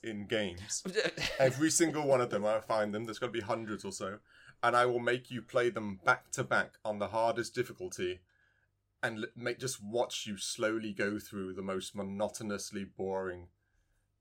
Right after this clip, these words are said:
Speaker 1: slow story pacing that games have out there, because
Speaker 2: Devious.
Speaker 1: And I'm not talking good ones.
Speaker 2: Devious.
Speaker 1: I'm not talking
Speaker 2: Nope.
Speaker 1: Splinter Cell or Thief or something like that, where it's, I mean, where they're in the wrong place at the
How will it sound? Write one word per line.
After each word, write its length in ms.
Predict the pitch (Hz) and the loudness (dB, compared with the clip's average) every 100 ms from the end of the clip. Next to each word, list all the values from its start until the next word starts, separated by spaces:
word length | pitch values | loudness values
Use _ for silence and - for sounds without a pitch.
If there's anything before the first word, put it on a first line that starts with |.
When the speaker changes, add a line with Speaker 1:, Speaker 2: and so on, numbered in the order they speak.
| _ | _
Speaker 1:
slow 680 | - - 113 107 104 101 104 | -8 -4 0 2 0 -4 -8
story 720 | - - 113 104 95 92 90 - | -10 -6 -2 -2 -2 -4 -8 -8
pacing 480 | 117 101 - 95 92 | -4 -2 -4 -6 -8
that 180 | 95 | -8
games 360 | - 104 98 95 | -4 -4 -2 -6
have 220 | 107 92 | -2 0
out 220 | 92 90 | 0 -2
there, 220 | - 82 76 | -4 -4 -4
because 440 | - - 90 - - - _ - 110 | -10 -10 -6 -4 -6 -8 _ -20 -10
Speaker 2:
Devious. 840 | 113 120 113 98 87 76 - - - | -2 2 2 0 -2 -4 -6 -6 0
Speaker 1:
And 120 | 139 | 4
I'm 80 | 156 | 6
not 120 | 208 | 6
talking 300 | 220 208 185 | 6 4 10
good 180 | 190 190 | 10 10
ones. 200 | 131 139 | 8 6
Speaker 2:
Devious. 20 | |
Speaker 1:
I'm 100 | 131 | 4
not 160 | 175 185 | 4 8
talking 440 | 185 196 165 123 | 8 8 6 6
Speaker 2:
Nope. 140 | 127 | 8
Speaker 1:
Splinter 360 | 147 - 170 131 | 8 8 6 8
Cell 300 | - 139 135 | 8 10 8
or 80 | 123 | 6
Thief 340 | - 139 151 | 0 -4 -4
or 60 | 127 | -4
something 260 | 139 131 | 0 2
like 20 | 117 | 4
that, 120 | 127 120 | 4 4
where 160 | 113 | 2
it's, 180 | 113 - - 92 - - | 0 -4 -8 -12 -6 4
I 160 | 127 | 4
mean, 380 | 143 131 117 113 - - | 6 4 4 2 -6 -14
where 280 | - 117 113 | 0 2 2
they're 160 | 107 110 | 6 4
in 180 | 120 107 | 4 0
the 80 | |
wrong 400 | 101 107 127 135 | 2 4 4 2
place 420 | 123 117 104 101 - | -2 2 2 2 -4
at 100 | 95 | -6
the 120 | 95 | -8